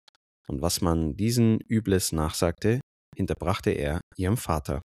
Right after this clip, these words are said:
Israel hatte aber Josef lieber als alle seine anderen Söhne,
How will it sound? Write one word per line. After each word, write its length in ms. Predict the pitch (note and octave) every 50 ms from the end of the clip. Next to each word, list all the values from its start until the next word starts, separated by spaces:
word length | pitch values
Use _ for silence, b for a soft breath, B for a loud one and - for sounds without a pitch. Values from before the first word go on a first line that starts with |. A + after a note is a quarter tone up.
| _ _ _ _ _ _ _ _ _ _ _ _ _ _ _ -
Israel 480 | - F#3 - - G2 E2+ D#2 D#2 D#2+ F2+
hatte 260 | G2+ - - E2+ -
aber 160 | D#2+ - E2
Josef 480 | D#2+ D2 D#2 E2 F#2 F#2 F#2 E2 - -
lieber 380 | G#2 C3+ D3 C#3 A#2 G#2 -
als 260 | - F#2 F#2+ - - -
alle 300 | A#2 B2+ C#3+ C#3 C3 A#2
seine 420 | - G2+ F2 F#2 G2+ G2+ E2+ -
anderen 320 | F2 F2 F2 F2 F#2 F2+
Söhne, 340 | E2+ F2+ F2 F2+ F2+ E2+ F#2+